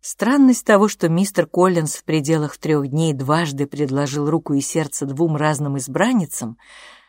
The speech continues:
была ничто в сравнении с тем, что второе его предложение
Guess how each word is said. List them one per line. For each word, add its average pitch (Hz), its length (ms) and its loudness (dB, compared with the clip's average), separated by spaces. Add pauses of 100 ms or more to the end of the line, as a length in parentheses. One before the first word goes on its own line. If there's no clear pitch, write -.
(200)
была 196 300 4
ничто 269 360 0
в 277 60 -6
сравнении 190 560 2
с - 140 -6
тем, 226 320 0 (460)
что - 260 -2
второе 220 380 2
его 170 180 2
предложение 202 800 0